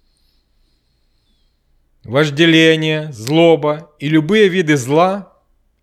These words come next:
это болезненные верования, и вы можете уничтожить их, только уничтожив порочные внутренние мотивы, которые их порождают.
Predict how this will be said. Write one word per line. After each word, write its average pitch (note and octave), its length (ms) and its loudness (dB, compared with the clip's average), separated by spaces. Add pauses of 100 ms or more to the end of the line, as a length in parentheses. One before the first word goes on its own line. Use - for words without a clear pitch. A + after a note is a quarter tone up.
это F3 300 0
болезненные D#3+ 840 0
верования, B2+ 800 -2 (120)
и C3 120 -12
вы D3+ 140 -4
можете E3+ 380 -2
уничтожить E3 800 -2
их, A#2+ 160 -12 (100)
только F3 360 0
уничтожив E3 680 -2
порочные D#3 680 -2
внутренние D3+ 600 -4
мотивы, D#3 540 -4
которые D3+ 540 -2
их C#3 400 -6
порождают. C3+ 840 -6